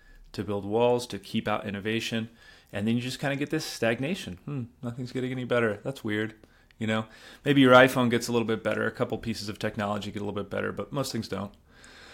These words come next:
Um, so on that bright note, uh, I'm going to sign off here. Uh, so next week, probably gonna do, uh, I'll try to do some kind of a podcast,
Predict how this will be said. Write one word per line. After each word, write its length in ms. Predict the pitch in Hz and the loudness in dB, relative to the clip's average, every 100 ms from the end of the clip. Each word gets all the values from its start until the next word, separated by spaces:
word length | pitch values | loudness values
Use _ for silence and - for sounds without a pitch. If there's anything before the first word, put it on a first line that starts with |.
| - - - - - | -20 -20 -20 -12 0
Um, 600 | 123 123 123 123 120 117 - _ _ _ _ _ _ _ _ _ - - - | 6 8 8 6 2 -4 -10 _ _ _ _ _ _ _ _ _ -16 -14 0
so 320 | - 160 - - _ - - | 6 6 4 -12 _ -4 4
on 140 | 131 | 8
that 180 | 185 196 | 8 10
bright 220 | 170 160 | 10 10
note, 300 | 165 113 - - - - - - 131 | 8 4 0 -16 -16 -6 -4 4 8
uh, 440 | 123 120 120 117 120 - - - - - | 10 12 10 6 2 -10 -16 -20 -16 -2
I'm 220 | 139 139 131 | 2 4 4
going 260 | 135 135 | 6 8
to 320 | 131 120 120 | 8 8 6
sign 240 | 120 143 143 | 6 4 6
off 220 | 139 131 | 6 6
here. 500 | 147 135 131 131 127 | 6 8 8 8 4
Uh, 640 | 123 117 113 110 110 107 | 4 6 6 4 4 0
so 320 | - - 127 - | 0 2 2 2
next 400 | 131 131 151 - | 2 4 2 4
week, 420 | 156 156 147 - - - _ _ - - | 4 4 2 -8 -16 -20 _ _ -20 0
probably 580 | - 143 143 143 143 | 6 8 8 6 6
gonna 200 | 135 135 | 4 2
do, 560 | 131 135 131 131 127 123 - | 4 6 6 4 2 -2 -6
uh, 400 | 110 110 101 101 98 98 - - | -4 -4 -4 -6 -10 -14 -8 0
I'll 120 | 175 | 0
try 340 | - - 120 | 2 2 2
to 100 | 113 | 2
do 140 | 107 113 | -2 -4
some 180 | - | -6
kind 180 | 113 117 | -8 -8
of 60 | 110 | -8
a 60 | |
podcast, 760 | 107 110 110 - 110 107 - - | -10 -8 -10 -8 -8 -8 -8 -12